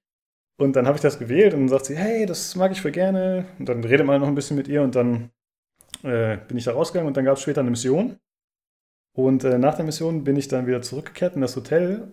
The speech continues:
und da war dann ein Polizist, der den Charakter angesprochen hat und der meinte, äh, „Hey, warum hast du denn, äh, Blut auf deinem Kimono?“ Und dann kommt die Rezeptionistin und sagt, „Äh, ja,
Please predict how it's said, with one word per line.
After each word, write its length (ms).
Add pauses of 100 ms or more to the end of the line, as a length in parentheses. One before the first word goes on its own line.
und 520 (420)
da 380
war 120
dann 140
ein 80
Polizist, 580 (540)
der 200
den 120
Charakter 260
angesprochen 420
hat 120
und 80
der 80
meinte, 340 (760)
äh, 200
„Hey, 260
warum 160
hast 140
du 40
denn, 300
äh, 140
Blut 280
auf 100
deinem 200
Kimono?“ 520 (380)
Und 140
dann 360
kommt 200
die 60
Rezeptionistin 640
und 80
sagt, 280 (760)
„Äh, 220
ja, 160